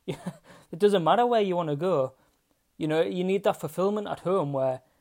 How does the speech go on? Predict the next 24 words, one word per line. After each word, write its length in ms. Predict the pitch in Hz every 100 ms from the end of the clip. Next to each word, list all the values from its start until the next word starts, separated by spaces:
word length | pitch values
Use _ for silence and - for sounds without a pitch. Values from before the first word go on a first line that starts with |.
| _ _ _ _ _ _ _ _ _
you 140 | - 185
can 220 | 175 156
do 200 | 165 202
what 180 | 226 233
you 100 | 190
want, 240 | 190 156
and 200 | 156 160
you, 180 | 160 185
you 180 | - 185
need 180 | 180 240
to 60 | 185
give 160 | 180
yourself 260 | 170 180 165
that 160 | 147
freedom. 400 | - 180 185 151
And 200 | 139 147 - - _
I'm 100 | 143
sorry, 360 | 120 196 208 151
but 240 | 147 139 - _ _ _ _ _ _ _ _ _
in 100 | 180
the 80 | 165
self-employed 540 | 190 190 147 180 151
world, 320 | 143 165 139 139
it, 180 | -